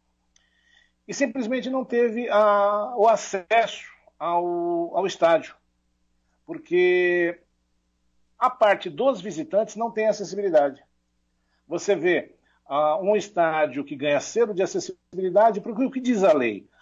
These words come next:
A lei diz que um por cento do estádio tem que ser acessível, e um por cento do estádio é acessível. O que diz a lei? A lei diz que você precisa garantir ao cadeirante que ele assista o jogo.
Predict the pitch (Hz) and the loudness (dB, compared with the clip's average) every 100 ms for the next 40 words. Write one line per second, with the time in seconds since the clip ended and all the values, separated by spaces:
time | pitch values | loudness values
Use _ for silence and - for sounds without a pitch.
0 | _ 147 180 202 180 202 214 247 240 208 | _ -4 -4 -4 -8 -8 -6 -8 -4 -6
1 | - 185 180 165 147 170 185 185 208 214 | -2 -2 0 -2 2 2 0 -6 -4 0
2 | 208 247 - 202 160 127 147 170 175 165 | -2 -4 -10 -6 -6 -6 -6 -8 -6 -4
3 | 160 151 170 175 175 202 202 180 - - | -4 -4 -2 0 2 4 4 4 -2 -12
4 | 135 120 110 - _ _ _ _ 175 - | -8 -8 -10 -16 _ _ _ _ -12 -8
5 | 180 208 170 180 160 156 143 165 180 160 | -6 -2 4 4 4 2 2 2 0 -4
6 | 180 - 196 175 202 - 202 202 208 190 | -12 -12 -12 -4 -4 0 0 0 -6 -6
7 | - 226 170 151 - _ _ - 196 233 | -6 -8 -2 -2 -2 _ _ 0 4 4
8 | 196 147 - 226 196 - _ - 165 175 | 2 -2 -8 -6 -8 -10 _ -2 -2 0
9 | 175 143 180 214 - - _ _ _ - | -2 0 0 -2 -6 -20 _ _ _ -2
10 | 180 202 208 190 - 214 147 160 143 117 | 4 4 2 -10 -6 -6 -6 -6 -8 -12